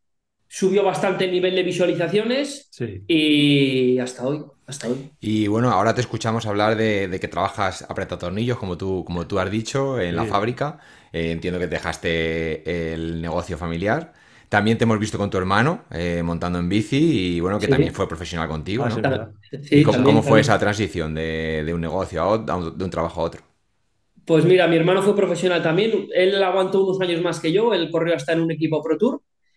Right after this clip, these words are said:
Speaker 1: Y los dos, eh, dejamos la bici y los dos fuimos al negocio familiar. ¿Qué pasa? Que ya saben, y si no lo saben, me imagino que la mayoría lo sabe, lo que es un negocio familiar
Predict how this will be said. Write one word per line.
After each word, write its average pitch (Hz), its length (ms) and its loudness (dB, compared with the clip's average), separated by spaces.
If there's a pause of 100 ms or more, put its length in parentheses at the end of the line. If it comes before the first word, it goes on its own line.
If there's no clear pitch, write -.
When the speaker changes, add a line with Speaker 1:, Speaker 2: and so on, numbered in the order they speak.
(300)
Speaker 1:
Y 185 120 4
los 180 160 4
dos, 202 280 -2
eh, 180 680 4
dejamos 185 340 0
la 190 100 0
bici 208 200 0
y - 40 4
los 185 100 2
dos 190 140 0
fuimos 190 260 -2
al 151 340 2
negocio 185 320 0
familiar. 147 540 0 (640)
¿Qué 202 160 0
pasa? 208 500 0
Que 165 220 4
ya 180 120 2
saben, 170 720 0
y 165 100 -4
si 156 160 0
no 165 120 4
lo 165 80 2
saben, 160 280 2
me 160 80 2
imagino 147 300 2
que 151 60 -2
la 147 80 0
mayoría 151 200 2
lo 147 60 -6
sabe, 156 160 0
lo 147 100 2
que 175 80 0
es 185 100 -4
un 180 80 0
negocio 170 340 2
familiar 170 500 0